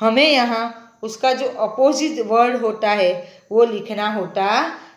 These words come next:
है। तो बच्चों, इसी तरह हम विपरीत अर्थ वाले शब्द लिख सकते हैं। तो बच्चों, हम ये जो प्रश्नों के उत्तर, वाक्य बनाइए, सही और गलत,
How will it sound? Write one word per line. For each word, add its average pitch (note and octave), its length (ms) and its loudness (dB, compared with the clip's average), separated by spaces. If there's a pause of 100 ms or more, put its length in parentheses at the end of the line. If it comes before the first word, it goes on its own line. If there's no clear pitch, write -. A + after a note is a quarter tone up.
(100)
है। G3+ 200 0
तो - 340 -6
बच्चों, C4 580 0 (220)
इसी C#4 280 -4
तरह A#3+ 300 4
हम A#3+ 500 -4 (220)
विपरीत A3+ 400 -6
अर्थ A#3 240 0
वाले G#3+ 300 -2
शब्द A3 640 2 (300)
लिख A#3+ 220 -2
सकते - 420 -6
हैं। F3 580 -14
तो A3 140 0
बच्चों, A#3+ 460 0
हम A#3 200 -4
ये A#3+ 280 0
जो A#3+ 240 2 (420)
प्रश्नों A3 420 0
के A#3 180 -2
उत्तर, G#3+ 760 -4 (200)
वाक्य G3+ 460 0
बनाइए, G#3 920 -2 (100)
सही A3 400 0
और G#3+ 280 4
गलत, G3 520 -2